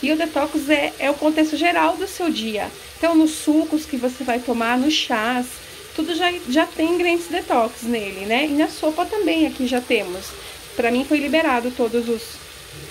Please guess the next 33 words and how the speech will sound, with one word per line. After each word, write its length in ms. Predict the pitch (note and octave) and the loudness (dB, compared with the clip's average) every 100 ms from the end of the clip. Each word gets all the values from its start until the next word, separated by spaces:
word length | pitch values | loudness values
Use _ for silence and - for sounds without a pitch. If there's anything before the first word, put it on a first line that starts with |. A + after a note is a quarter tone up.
| - - - | -16 -16 -2
legumes, 760 | B3+ A#3+ A3 A#3+ C#4 B3+ G#3+ G#3+ | 4 4 6 4 4 2 -2 -2
né, 340 | A3+ A#3 A#3 | -2 0 0
assim. 460 | G#3 - B3 B3 B3+ - - - - | -2 -6 -4 -2 -4 -10 -18 -14 -8
Então, 840 | A3+ - A#3 G#3+ A#3 C4+ C#4+ D4+ D#4 | -6 0 2 4 4 4 2 -2 -2
não 120 | C4 C4 | -4 -4
preciso 480 | - - D4+ D4+ | -6 -2 0 2
me 100 | D4+ | 2
sacrificar 800 | D#4 C#4 - - C#4 B3+ B3 G#3+ | 2 -4 -8 -10 -8 -4 -2 0
em 180 | B3 B3+ | 0 0
fazer 240 | B3+ A#3 A#3 | 0 0 0
uma 120 | A#3+ | -2
sopa 260 | - - | -4 -4
sem 420 | A#3+ - - A#3+ A#3+ | -4 -6 -2 0 2
graça, 500 | A3+ G3+ G3+ - G#3 | 2 0 -2 -6 -6
né? 220 | G#3 B3 - - - - | -4 -6 -8 -16 -16 -10
Aqui 240 | - A3+ B3+ | -8 -2 2
o, 260 | B3+ B3 A#3+ - - - - - - - - - - | 2 2 -2 -12 -18 -18 -16 -16 -16 -16 -14 -10 0
é, 380 | A#3 A3+ A3+ | 4 4 2
a 60 | A3+ | 0
cebola, 760 | A3+ - B3 A3 A3+ A#3+ C4 A#3+ | -4 -2 -2 0 2 4 4 2
né, 160 | A#3 | 0
e 140 | A#3 A#3 | 0 0
o 180 | A3+ A3+ | 0 0
alho. 560 | A3 A#3 C#4+ C#4 C#4+ C#4+ - - | 0 0 0 -2 -4 -6 -10 -2
Aí 240 | B3 B3 D#4 | 2 4 4
é 80 | |
gosto, 480 | F4+ C4+ C#4+ D#4 - | 2 4 4 2 -2
né? 220 | C4+ C4+ | 0 2
Eu 100 | C4 D4 | 2 2
usei 380 | D#4 B3+ B3+ C#4 | 2 2 0 0
uma 160 | C#4+ C#4+ | -4 -4
cebola 420 | - A3+ A#3+ C4 | -4 0 0 0
média, 460 | C4 A3+ A#3 A#3+ | 0 -2 -2 -2